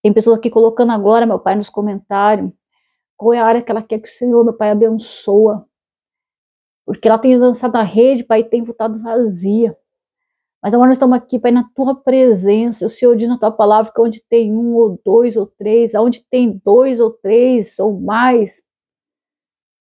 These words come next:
ali a tua presença está, e aqui a tua presença está, Pai, onde a tua presença está,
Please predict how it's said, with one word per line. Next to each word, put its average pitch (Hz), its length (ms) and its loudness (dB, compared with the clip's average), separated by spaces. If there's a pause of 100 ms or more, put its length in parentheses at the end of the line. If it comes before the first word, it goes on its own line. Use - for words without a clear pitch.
(280)
ali 196 260 2
a 214 40 -4
tua - 120 -6
presença 190 300 -4
está, 190 180 -6
e 202 60 0
aqui 208 220 -2
a 226 60 -2
tua 190 120 -4
presença 196 240 -6
está, 180 180 -10
Pai, 190 160 -2
onde 214 100 -2
a 214 40 -6
tua 233 120 -2
presença 214 280 0
está, - 360 -8